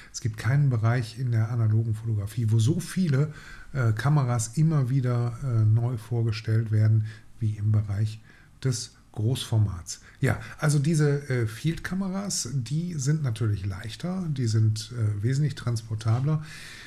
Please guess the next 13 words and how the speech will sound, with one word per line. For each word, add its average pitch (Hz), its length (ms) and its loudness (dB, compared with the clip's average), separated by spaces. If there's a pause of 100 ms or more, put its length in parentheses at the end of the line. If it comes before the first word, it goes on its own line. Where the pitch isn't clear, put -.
(500)
ähm, 123 360 0
aber 175 320 2
sie 143 160 4
haben 113 500 2
weniger 131 400 4
Movements. 135 920 2
Äh, 113 140 2
was 110 440 -2
diese 120 260 2
Movements 135 480 0
genau 110 320 2
sind, 160 380 0
darauf 131 380 -6